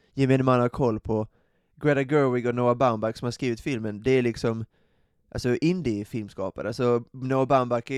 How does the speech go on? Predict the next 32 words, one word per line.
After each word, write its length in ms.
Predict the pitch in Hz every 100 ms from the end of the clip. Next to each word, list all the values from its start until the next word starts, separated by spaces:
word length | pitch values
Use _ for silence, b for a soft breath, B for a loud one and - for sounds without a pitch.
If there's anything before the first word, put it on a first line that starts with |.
| 131
ju 80 | -
Marriage 340 | 139 147 127 110
Story 440 | 135 120 117 117 - _ _
mest 240 | 135 127
känd 260 | - 120 107
som, 240 | 107 107 - b
men 180 | - 131
även 240 | 139 120
Squid 320 | - - 131
and 120 | 123 123
the 40 |
Whale. 440 | 127 123 117 113 - _ _ _ _ -
Eh, 580 | 107 110 107 107 107 107
och 60 |
han 140 | 123 120
skrev 280 | - 131 123
också 200 | - 135
Fantastic 420 | 131 123 117 120
mister 200 | 110 120
Fox. 380 | - 117 - -
Alltså, 200 | 120 131
det 80 | 135
är 40 |
en 100 | 123
kille 260 | 135 123 117
som 220 | 117 113
gör, 380 | 113 113 110 104
eh, 60 | - _ b b b b b b
och 220 | 131 135
på 60 | 147
Meyerowitz 560 | 139 151 160 139 120 -
Story 340 | 127 117